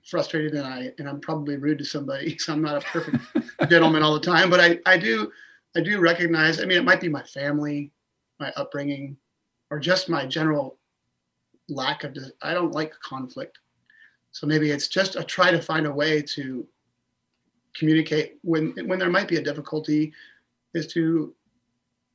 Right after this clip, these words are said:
Speaker 1: find ways to find the easy road between the two things. And, and, and then also when there's a great, a great event happening or a great connection and movement happening,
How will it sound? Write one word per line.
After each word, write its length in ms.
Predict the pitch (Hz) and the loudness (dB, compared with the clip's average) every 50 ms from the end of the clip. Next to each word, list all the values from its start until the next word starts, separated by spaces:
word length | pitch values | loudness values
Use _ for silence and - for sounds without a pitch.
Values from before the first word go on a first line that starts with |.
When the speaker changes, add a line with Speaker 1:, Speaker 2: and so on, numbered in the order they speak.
| _ _ | _ _
Speaker 1:
find 240 | - 156 165 160 147 | -2 0 2 2 2
ways 340 | 151 151 156 156 147 - - | 2 2 2 2 0 0 -4
to 380 | - 151 147 143 139 143 135 - _ _ _ _ _ - - - | -4 -4 -4 -4 -6 -8 -10 -12 _ _ _ _ _ -20 -20 -14
find 260 | - 160 151 151 147 | -8 -6 -4 -4 -2
the 160 | - - 147 | -4 -4 -4
easy 400 | 156 151 139 139 135 135 135 - _ _ _ - | -4 -4 -4 -4 -8 -10 -12 -14 _ _ _ -8
road 260 | 147 139 143 151 143 | -4 -2 -2 -2 -2
between 500 | 139 - - - 156 151 147 143 139 139 - _ _ _ _ - | -4 -8 -8 -6 -4 -4 -4 -4 -6 -8 -14 _ _ _ _ -12
the 60 | 147 | -10
two 160 | - - 139 | -6 -6 -6
things. 500 | 131 156 170 143 127 135 135 - - - _ _ - - - - _ _ _ _ _ - | -2 0 -2 -2 -2 -4 -10 -14 -16 -18 _ _ -20 -20 -20 -20 _ _ _ _ _ 2
And, 160 | 170 175 175 | 4 4 4
and, 300 | 175 196 190 190 180 175 | 6 6 4 4 4 2
and 200 | - 196 180 170 | 0 2 4 6
then 180 | 170 160 165 170 | 6 6 4 2
also 600 | 170 170 170 170 - 170 165 156 147 143 139 - _ _ _ _ _ _ _ | 0 0 0 0 0 0 0 0 -2 -4 -6 -10 _ _ _ _ _ _ _
when 160 | - 151 147 147 | -6 -4 -2 -2
there's 180 | 147 143 135 | -2 -4 -4
a 60 | - | -6
great, 340 | - - 160 175 180 - - _ _ _ - | -4 0 0 0 0 -2 -6 _ _ _ -10
a 80 | 160 147 | -10 -6
great 280 | - 156 170 170 165 | 0 2 2 2 2
event 260 | 165 151 147 143 135 - | 0 -2 -2 -2 -4 -4
happening 380 | - 139 139 135 151 151 151 | -4 -6 -4 -2 -2 0 0
or 80 | 139 131 | -2 -4
a 60 | 127 | -4
great 320 | 143 151 156 156 - - _ _ _ _ - | -2 0 0 -2 -2 -6 _ _ _ _ -8
connection 440 | - 151 147 139 - - 156 135 135 | -6 -4 -4 -4 -4 -4 -6 -4 -4
and 100 | 131 135 | -4 -2
movement 340 | 147 147 143 143 143 131 | -2 -2 -2 -4 -6 -8
happening, 320 | 131 127 151 147 143 135 | -8 -6 -6 -6 -6 -6